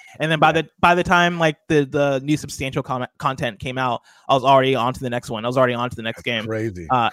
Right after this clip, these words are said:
Speaker 1: and I,
Speaker 2: crazy.
Speaker 1: I tried to return to it recently with, like, the new, um, the, the big expansion, uh, that came out after Bungie went independent, uh, and they, like, did the whole free version of,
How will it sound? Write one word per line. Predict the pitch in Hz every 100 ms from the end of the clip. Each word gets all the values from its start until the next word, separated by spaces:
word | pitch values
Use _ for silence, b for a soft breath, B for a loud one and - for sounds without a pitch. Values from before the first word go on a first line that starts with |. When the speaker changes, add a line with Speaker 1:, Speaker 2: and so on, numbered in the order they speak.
| 101
Speaker 1:
and | 185
I, | 190
Speaker 2:
crazy. | -
Speaker 1:
I | 185
tried | - - 214 392
to | 320
return | 220 - 190 226
to | 135
it | 117 110 _ _ _
recently | 131 180 202 139 113 110
with, | 110 135 147 -
like, | 147 135
the | 143
new, | 139 139 135 135 131
um, | 123 123 123 117 117 120
the, | 139 -
the | 143
big | 160 147
expansion, | 143 - 131 143 127 120 117
uh, | - 123
that | 123
came | - 131
out | 127
after | 127 135
Bungie | 131 131
went | 127 117
independent, | 120 120 131 123 117 113 -
uh, | 127 120 113 113 113
and | 127 127
they, | 123
like, | 123 117 - _ _
did | 170 156
the | 151
whole | 156 143
free | - 151
version | 139 135 127 127
of, | 123 123